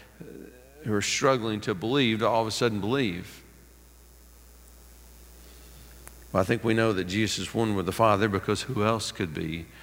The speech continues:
resurrected from the dead? They were about to see Jesus. After being crucified and buried, they were about to see Jesus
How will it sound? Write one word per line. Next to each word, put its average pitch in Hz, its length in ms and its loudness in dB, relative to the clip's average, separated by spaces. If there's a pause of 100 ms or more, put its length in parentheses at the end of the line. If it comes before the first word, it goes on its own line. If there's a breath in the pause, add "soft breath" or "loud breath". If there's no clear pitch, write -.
(260 loud breath)
resurrected 85 680 0
from 82 460 -4 (160)
the 82 100 -2
dead? 76 520 -6 (2250 loud breath)
They 98 160 2
were 87 140 4
about 98 360 2
to 92 300 -8 (1500 soft breath)
see 95 680 2
Jesus. 87 960 -2 (1800)
After 95 600 -2 (280)
being 98 180 -2
crucified 95 840 0
and 90 160 -4
buried, 92 420 2
they 107 140 6
were 101 100 4
about 110 280 0
to 92 60 -10
see 104 520 -2
Jesus 82 840 -4